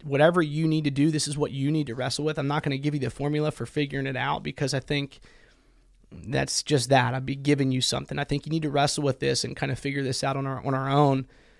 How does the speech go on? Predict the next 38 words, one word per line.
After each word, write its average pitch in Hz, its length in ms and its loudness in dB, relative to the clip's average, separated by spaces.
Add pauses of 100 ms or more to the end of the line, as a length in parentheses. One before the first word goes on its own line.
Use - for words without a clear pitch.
(100)
But 160 160 4
for 170 100 2
me, 202 260 6
it 165 120 4
was 143 180 2
n-, 151 180 2
number 170 400 2
one 160 440 0
boundary, 147 640 0
number 151 280 0
one 147 280 2
guardrail 139 440 2
for 147 120 -8
me 156 180 -2
was 131 240 -4
no 139 180 0
Men 147 160 -2
of 139 120 -4
Iron 139 280 -2
commitments 127 680 -4
before 139 460 -6
eight 123 180 -8
thirty 135 320 -8
A 143 160 -10
M. 147 180 -14 (1200)
I 151 220 4
need 165 440 2
that 151 260 -2
morning 147 480 2
time 135 480 -2
to 131 160 -6
make 135 200 -4
sure 143 360 -4
that 139 100 0
I'm 135 140 -2
getting 143 260 -2
my, 127 580 0
uh, - 420 -8